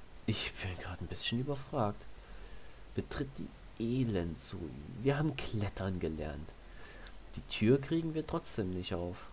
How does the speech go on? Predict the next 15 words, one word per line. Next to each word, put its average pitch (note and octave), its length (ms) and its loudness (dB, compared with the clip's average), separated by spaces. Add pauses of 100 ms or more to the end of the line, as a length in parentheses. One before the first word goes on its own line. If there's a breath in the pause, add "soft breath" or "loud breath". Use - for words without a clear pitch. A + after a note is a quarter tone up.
Auch G#2+ 180 4
wenn B2+ 140 4
wir C3 80 4
klettern C3 440 0
können. E2+ 160 -4
Und F2 200 -2
die A#2 120 -6
Teile C#3 320 2
kriegen C3+ 340 2
wir, A#2+ 240 4 (720 loud breath)
kriegen A2+ 240 -4
wir G2+ 80 2
vielleicht - 380 -4
doch - 300 -8
auf? A3 160 -2